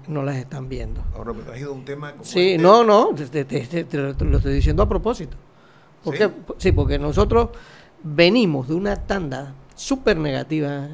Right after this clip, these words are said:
Speaker 1: eh, del ambiente negativo en Panamá. Eh,
Speaker 2: Pero eso
Speaker 1: la,
Speaker 2: es falso,
Speaker 1: eh,
Speaker 2: lo dice la señora.
Speaker 1: No, sí, al contrario, le, se lo estoy diciendo.
Speaker 2: Ah, ya.
Speaker 1: Pero esos pobres
Speaker 2: Eso no es negativo, eso es realidad.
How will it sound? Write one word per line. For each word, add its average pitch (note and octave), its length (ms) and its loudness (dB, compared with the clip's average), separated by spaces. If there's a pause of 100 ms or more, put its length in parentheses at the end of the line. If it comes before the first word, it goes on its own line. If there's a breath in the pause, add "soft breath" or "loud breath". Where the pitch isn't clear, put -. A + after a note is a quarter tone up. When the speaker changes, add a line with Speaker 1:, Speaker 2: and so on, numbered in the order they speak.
(100)
Speaker 1:
eh, C3 440 -14
del C3+ 180 6
ambiente D3 360 -2
negativo C3 460 -8
en C3 80 -8
Panamá. A2+ 400 -16 (840 soft breath)
Eh, D3+ 140 -6
Speaker 2:
Pero B2 140 -4
eso D3 100 -2
Speaker 1:
la, D3+ 60 -2
Speaker 2:
es D#3 60 -4
falso, E3 200 0
Speaker 1:
eh, D3 60 -2
Speaker 2:
lo C#3 40 -2
dice D#3+ 200 0
la C#3 80 -2
señora. D3+ 360 -2
Speaker 1:
No, G3+ 380 10
sí, C3+ 140 -4
al B2 120 -4
contrario, E3+ 440 2
le, C#3+ 160 -2
se D3 100 -8
lo C3+ 100 -2
estoy D3+ 200 -4
diciendo. D3+ 400 -4
Speaker 2:
Ah, C3 120 -2
ya. B2 200 -6
Speaker 1:
Pero F3+ 180 10
esos - 260 8
pobres D#3+ 480 10
Speaker 2:
Eso D#3 200 -4
no D#3+ 60 -4
es F3+ 40 -4
negativo, D#3+ 320 -2
eso D3+ 80 -2
es F3+ 80 -2
realidad. B2+ 520 -4